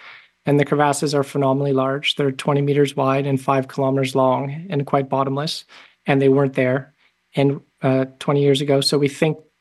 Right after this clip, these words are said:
they're telling us that the ice sheet is a little more sensitive dynamically to climate change than we expected. So watching this crevasse field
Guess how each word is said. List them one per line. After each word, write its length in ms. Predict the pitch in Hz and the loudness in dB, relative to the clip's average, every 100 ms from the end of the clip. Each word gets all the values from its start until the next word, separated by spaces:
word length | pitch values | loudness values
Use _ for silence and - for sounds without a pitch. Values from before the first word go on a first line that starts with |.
| - | -4
they're 80 | |
telling 320 | 135 147 143 143 | -2 0 -2 -2
us 80 | |
that 140 | 147 135 | -4 -2
the 100 | 143 | 0
ice 120 | 143 | 0
sheet 200 | - 143 | 2 2
is 120 | 135 | 2
a 60 | 151 | 2
little 160 | 185 | 2
more 160 | 185 151 | 2 0
sensitive 640 | - 165 170 151 131 127 _ - - _ | 0 -2 -2 -4 -6 -8 _ -20 -20 _
dynamically 640 | 147 139 156 180 180 151 139 | 0 2 2 0 0 -2 -2
to 100 | 135 | -2
climate 320 | - 143 143 | -2 -2 -2
change 300 | - 139 131 | -2 -2 -2
than 260 | 143 135 | 0 0
we 320 | 139 135 135 - | 2 0 0 -4
expected. 600 | 147 - 160 160 139 127 | -6 -4 -4 -4 -6 -6
So 140 | - | -2
watching 400 | 147 160 170 170 | 0 2 0 0
this 160 | 151 147 | -2 -4
crevasse 400 | - 139 147 - | -4 -2 -2 -2
field 360 | - 135 131 | -2 -2 -2